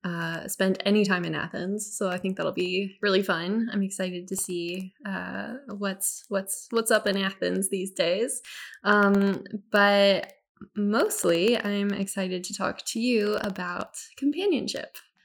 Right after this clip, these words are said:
And I thought that you were the perfect person to talk about this with because we have really only known each other in a working sense.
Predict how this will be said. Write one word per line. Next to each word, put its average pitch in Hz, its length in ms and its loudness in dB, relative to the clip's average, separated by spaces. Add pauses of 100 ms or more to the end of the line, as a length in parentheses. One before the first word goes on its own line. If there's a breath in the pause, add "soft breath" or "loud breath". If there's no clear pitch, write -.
(140)
And 208 120 2
I 208 80 0
thought 202 200 0
that 214 120 -2
you 220 120 2
were 214 320 4
the 233 80 0
perfect 226 500 -4
person 180 680 -4
to - 120 -10
talk 190 220 -4
about 185 220 -2
this 175 180 -4
with 165 320 -6
because 175 640 -6 (400 loud breath)
we 269 460 2
have 208 680 0
really 254 440 4
only 196 220 2
known 180 220 -2
each 190 200 0
other 170 300 -6
in 165 460 -6
a 165 100 -6
working 190 720 0 (300 soft breath)
sense. - 580 -4